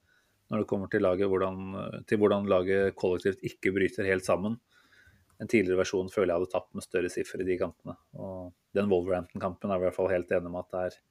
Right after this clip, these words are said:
kunne det sett enda verre ut enn det to en-resultatet det ble til slutt. Så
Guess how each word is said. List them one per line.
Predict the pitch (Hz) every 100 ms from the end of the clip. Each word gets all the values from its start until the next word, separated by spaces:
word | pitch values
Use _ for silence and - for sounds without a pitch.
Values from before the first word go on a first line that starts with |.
| _ _ _ _ _ _ _
kunne | - 143 95 85 87
det | 104 104
sett | 104 -
enda | - 92 95
verre | 85 90 95
ut |
enn | 101 92
det | 87 87 87
to | 98 85
en-resultatet | 85 82 78 73 82 -
det | 90
ble | 87 -
til | 95
slutt. | 82 -
Så | - 98